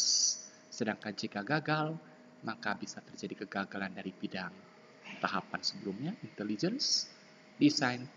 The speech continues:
maupun tahap choice. Berikutnya, saya akan pindah ke tahapan intelligence. Tahapan untuk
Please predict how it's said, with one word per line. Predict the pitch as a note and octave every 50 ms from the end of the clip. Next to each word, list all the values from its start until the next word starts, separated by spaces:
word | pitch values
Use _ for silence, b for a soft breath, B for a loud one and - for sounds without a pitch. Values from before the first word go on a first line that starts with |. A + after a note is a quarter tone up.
| - -
maupun | - G#2 F#2+ F#2+ F#2+ - - G#2+ G2+ - -
tahap | G2 - - - - - - - - - - - - - - - - -
choice. | - - - - - - - - - - - - - - - - - - - - - - - - - - - - - - - - - - - - - - - - - - - - - - - - - - - - - - - - - - - - - - - -
Berikutnya, | D3 D#3 E3+ F3 - F#3+ F3+ F#3+ G#3 A3 A#3 A#3 A3+
saya | - - - F3+ E3+ E3+
akan | - - F3 F3 F3+ F#3+ F#3+ F#3+ F#3 F#3+ - - - - - - - - - - -
pindah | D3+ D3 D3 C#3 C#3 C#3 C#3+ C#3+ C#3 C#3 - - - -
ke | - - D#3 D#3 D#3+ D#3+ D#3+ D#3+ - - -
tahapan | - A#2+ A#2+ A#2 B2 B2 - - B2 B2 B2+ - D3+ - - - - C3
intelligence. | A#2+ A#2 - A#2 G#2+ G#2 G2+ - A2+ G#2 G2+ G2 G2 - - - - - - - - - - - - - - - - - - - - - - - - - - - - - - - - - - - - - - - - - - - - - - - - - - - - - - - - - - - - - - - - - - - - - - - - - - -
Tahapan | B2+ B2+ C3+ C3+ - - D3 D#3+ D3+ C3+ B2+
untuk | - C3 -